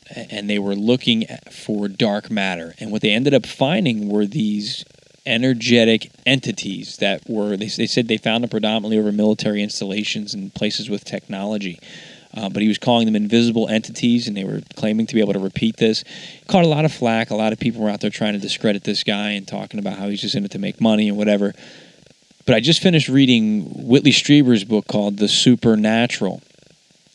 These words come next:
And one of the things they reference, I have to go back and look for it, um, but they talked about, uh,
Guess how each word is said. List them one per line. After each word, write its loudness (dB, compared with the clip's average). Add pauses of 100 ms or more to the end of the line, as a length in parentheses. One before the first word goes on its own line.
(120)
And -2
one 6
of 4
the 4
things 4
they 4
reference, 0
I -2
have -6
to -2
go 2
back -2
and -6
look -6
for -2
it, -6 (480)
um, -10
but -8
they 2
talked -2
about, 2 (320)
uh, -18